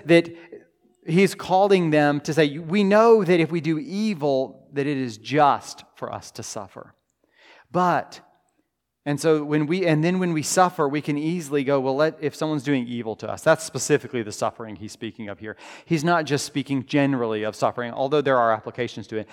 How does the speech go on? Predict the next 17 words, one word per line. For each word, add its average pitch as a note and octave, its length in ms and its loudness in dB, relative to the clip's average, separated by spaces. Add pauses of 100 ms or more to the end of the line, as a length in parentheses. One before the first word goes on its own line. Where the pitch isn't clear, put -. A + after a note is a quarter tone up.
(300)
but D3+ 120 0
he's A3 280 2
speaking D#3+ 440 -4
specifically C3+ 920 -2 (220)
of B2+ 440 2 (260)
when C#3 240 -2
somebody F3+ 460 -6
slanders C3+ 720 -4
you G#2 200 -12
and G#2+ 140 -14
says B2 180 -6
something A2+ 220 -8
that's G#2 180 -14
not G#2+ 180 -14
true - 180 -18
about - 200 -16
you. - 140 -20